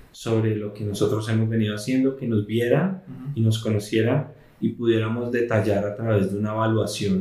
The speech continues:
Speaker 1: un poco más precisa,
Speaker 2: Ok.
Speaker 1: porque esos ciento cincuenta mil dólares nosotros de dónde los sacamos,
Speaker 2: Ujú.
Speaker 1: de una, de un presupuesto que visualizamos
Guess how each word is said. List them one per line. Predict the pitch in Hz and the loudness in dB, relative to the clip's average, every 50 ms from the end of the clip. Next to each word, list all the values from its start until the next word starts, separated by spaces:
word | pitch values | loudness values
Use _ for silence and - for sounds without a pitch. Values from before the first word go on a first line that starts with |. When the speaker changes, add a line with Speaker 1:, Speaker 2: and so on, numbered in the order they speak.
| 95 98 - | -2 -4 -8
Speaker 1:
un | - - | -8 -8
poco | 104 104 - 110 107 | -8 -4 -2 0 2
más | 104 107 107 - | 2 2 0 -2
precisa, | - - 107 104 104 - 113 107 - 117 135 147 - - - - - 147 139 | -2 0 0 0 0 0 -2 -2 0 0 0 -2 -2 -4 -14 -10 -6 -6 -4
Speaker 2:
Ok. | - - 117 113 - - | -2 0 0 0 0 2
Speaker 1:
porque | - 127 127 - 127 120 117 113 110 - - - | 0 0 2 0 0 0 0 0 0 -4 -6 -4
esos | - 127 123 - 147 147 143 - | -2 -2 0 0 0 0 0 0
ciento | - - 160 147 143 147 | 0 0 2 2 0 -2
cincuenta | 151 151 143 - 139 131 - 113 | -2 -4 -2 0 0 -2 0 2
mil | 110 110 107 110 | 2 2 2 2
dólares | 117 117 120 120 123 120 123 | 2 0 0 0 -2 -4 -4
nosotros | 123 113 110 113 104 107 110 110 | -4 -2 0 0 2 2 0 0
de | 120 120 | 0 2
dónde | 113 101 98 104 | 2 2 2 2
los | 107 107 107 | 0 0 -2
sacamos, | - - - 113 101 90 90 - - - - - | -6 -4 0 2 2 2 2 -2 -8 -16 -18 -12
Speaker 2:
Ujú. | - 110 110 110 110 - - - - - | -6 -4 -4 -4 -4 -8 -12 -20 -14 -6
Speaker 1:
de | 110 113 110 110 110 110 110 110 110 107 107 107 107 - - | 0 0 2 2 2 0 -2 -2 -4 -4 -4 -4 -4 -2 2
una, | 117 117 117 117 117 117 117 117 117 117 117 117 117 117 117 110 - - | 2 2 4 2 2 0 2 2 2 2 2 2 0 0 -2 -6 -6 -4
de | - 123 120 | -2 0 2
un | 113 104 107 | 2 0 2
presupuesto | 123 120 120 - - - - 120 117 113 110 - - 117 117 | 2 2 2 0 -2 -4 0 4 4 4 4 2 -2 -6 -4
que | - 120 | -2 0
visualizamos | 117 117 113 - - 113 110 107 - - 104 101 101 107 110 107 - - | 2 2 2 0 0 0 0 0 -2 -2 -2 -2 0 0 -2 -2 -6 -12